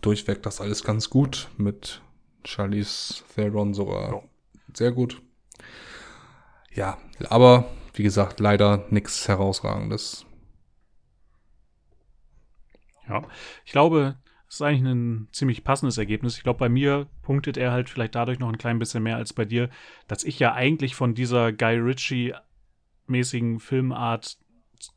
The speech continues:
Speaker 2: sogar, also da bin ich ja ein Fan von, ne? Also insofern punktet er da wahrscheinlich bei mir einfach auf der Ebene noch ein bisschen mehr als bei
Speaker 1: Ja,
Speaker 2: dir.
Speaker 1: das kann gut sein. Aber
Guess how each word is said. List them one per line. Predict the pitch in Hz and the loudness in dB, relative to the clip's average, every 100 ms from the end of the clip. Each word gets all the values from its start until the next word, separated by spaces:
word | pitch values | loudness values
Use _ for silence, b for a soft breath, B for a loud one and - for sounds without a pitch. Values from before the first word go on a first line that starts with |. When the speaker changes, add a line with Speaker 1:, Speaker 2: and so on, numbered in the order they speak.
| - | -8
Speaker 2:
sogar, | - 120 113 113 139 | 0 2 2 0 0
also | 123 | 0
da | 113 120 - - | 2 0 0 -2
bin | 151 | 2
ich | 139 | 4
ja | 117 | 2
ein | |
Fan | 113 123 | 2 0
von, | 117 101 98 | 2 -2 -2
ne? | 160 | -2
Also | 120 107 107 101 - - - - | -2 -2 0 -2 -6 -14 -18 -10
insofern | 123 123 135 120 | -6 -2 0 -2
punktet | - 123 117 | 0 0 0
er | 107 | -2
da | 107 104 98 - | -2 -2 -4 -6
wahrscheinlich | 107 117 107 | -4 -2 -2
bei | 113 | 0
mir | 107 110 | 0 0
einfach | 113 110 110 | -2 -2 -4
auf | - | -2
der | 110 | -2
Ebene | 110 104 | -2 -2
noch | 104 | -4
ein | 101 | -4
bisschen | 101 107 | -6 -4
mehr | 104 | -4
als | 101 | 0
bei | 101 | 4
Speaker 1:
Ja, | 92 | 4
Speaker 2:
dir. | 104 101 - - | 2 -2 -12 -8
Speaker 1:
das | - - | -6 -4
kann | 101 98 | 0 0
gut | |
sein. | 95 98 101 - | 0 -2 -2 -6
Aber | - 104 104 104 101 - | 0 6 8 8 6 -2